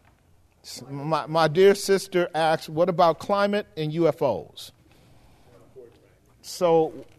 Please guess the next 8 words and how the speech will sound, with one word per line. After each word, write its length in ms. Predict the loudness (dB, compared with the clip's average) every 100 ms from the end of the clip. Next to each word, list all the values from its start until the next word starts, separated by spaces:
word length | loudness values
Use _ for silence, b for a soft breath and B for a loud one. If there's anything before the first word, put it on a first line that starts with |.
| _ -20 -8
well, 480 | 2 8 10 8 6
they 220 | 2 6
are 320 | 8 8 8 8
all 480 | 10 12 10 8 4
part 580 | -6 -4 4 8 8 4 0
of 180 | 0
the 100 | 0
same, 720 | -4 -2 2 2 2 -2 -4